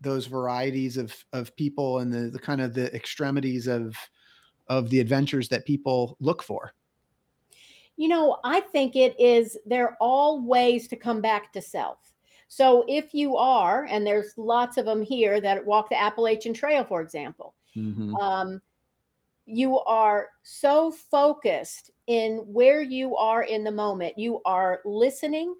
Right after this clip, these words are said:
Speaker 2: around you, you are paying attention to what's going on, but there's also this beautiful openness that we often don't have if we are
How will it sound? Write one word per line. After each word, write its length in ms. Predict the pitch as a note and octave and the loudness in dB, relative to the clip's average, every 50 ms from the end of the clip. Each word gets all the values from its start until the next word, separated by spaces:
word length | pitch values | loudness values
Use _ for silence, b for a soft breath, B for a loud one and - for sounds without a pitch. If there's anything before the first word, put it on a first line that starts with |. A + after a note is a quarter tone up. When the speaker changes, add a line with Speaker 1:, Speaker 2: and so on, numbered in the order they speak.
| - | -6
Speaker 2:
around 480 | - C4+ C#4 C#4+ D4 D4 D4+ D#4 D#4 D#4 | -4 -2 0 0 -2 -2 -2 -6 -6 -6
you, 140 | E4 E4 E4+ | -4 -4 -4
you 260 | E4 C4 A3+ A3 G#3+ | -4 -4 -2 0 0
are 140 | D#3+ F3+ F3+ F#3 | 0 0 -2 -6
paying 280 | - G#3 F#3+ F3 D#3 | -10 -10 -10 -8 -10
attention 480 | D3 E3+ - - C#4 C#4+ C#4 - D4+ C#4+ | -10 -10 -8 -8 -6 -6 -6 -6 -4 -4
to 60 | C#4+ | -2
what's 240 | C#4+ C#4 C#4 C#4 C#4 | 0 0 0 0 -2
going 340 | - - C#4 C4+ C4+ C4+ C4+ | -6 -8 -6 -4 -4 -4 -4
on, 280 | C4 C4 C4+ C#4 C#4+ C#4 b b b b b b b b _ | -4 -4 -4 -6 -8 -10 b b b b b b b b _
but 140 | D4 D4 D4 | -4 0 4
there's 220 | C#4 C4+ C4+ B3+ | 4 4 4 4
also 400 | C#4+ D4 D#4 E4 D#4+ - F4 D4+ C4 | 0 -2 -2 -2 0 0 2 2 2
this 220 | A#3+ B3+ A#3+ - - _ _ | 2 0 -2 -2 -8 _ _
beautiful 800 | - C#4 D#4 D#4+ E4 D4+ C#4+ A#3+ - - B3+ A#3 A3 - - _ _ _ | -4 -2 0 0 0 0 -2 -4 -2 -2 -2 -2 -2 -4 -8 _ _ _
openness 1120 | - B3+ D4+ D#4+ D#4+ D#4+ - - D4 C4+ B3+ A#3 G3+ F#3+ F3+ D3+ G2+ F#2 - - - - _ b b b b b b b | -4 -2 -2 -2 -2 -4 -2 0 0 0 0 -2 -4 -4 -6 -6 -6 -8 -10 -14 -20 -20 _ b b b b b b b
that 200 | - C4+ C#4 - | 0 2 2 2
we 200 | - C4+ C#4 C4 | 2 0 -2 -2
often 480 | - - B3+ C#4 C#4+ C#4+ - D4 C4 B3+ | 0 0 2 2 0 2 2 0 0 2
don't 320 | A#3 B3+ A#3 A#3 A3+ - - | 2 2 2 2 0 -4 -10
have 540 | A3+ - D#4+ D#4+ C#4+ A#3 G3+ F#3+ G3+ G#3+ A3 - | -8 -4 -2 -2 -2 0 0 -2 -2 -4 -2 0
if 240 | A3+ A#3+ A#3 A#3 - | 0 0 0 -2 -4
we 240 | A#3+ B3 B3 B3 B3+ | -4 -2 0 0 0
are 440 | - - G#3+ G#3+ G#3+ G#3 G#3 G#3 - | -2 -2 -2 0 -2 -2 -4 -6 -10